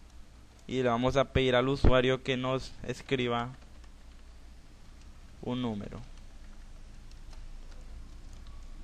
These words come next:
Ese número, pues, va a estar asignado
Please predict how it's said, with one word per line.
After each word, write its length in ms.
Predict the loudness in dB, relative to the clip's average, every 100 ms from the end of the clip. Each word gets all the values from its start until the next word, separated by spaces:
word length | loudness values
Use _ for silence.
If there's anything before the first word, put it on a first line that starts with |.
| -10 -6
Ese 220 | -4 0
número, 340 | 0 2 4 4
pues, 220 | 4 6
va 220 | 6 6 4
a 80 | 0 -6
estar 320 | -4 2 4
asignado 800 | 4 0 -4 -2 0 2 2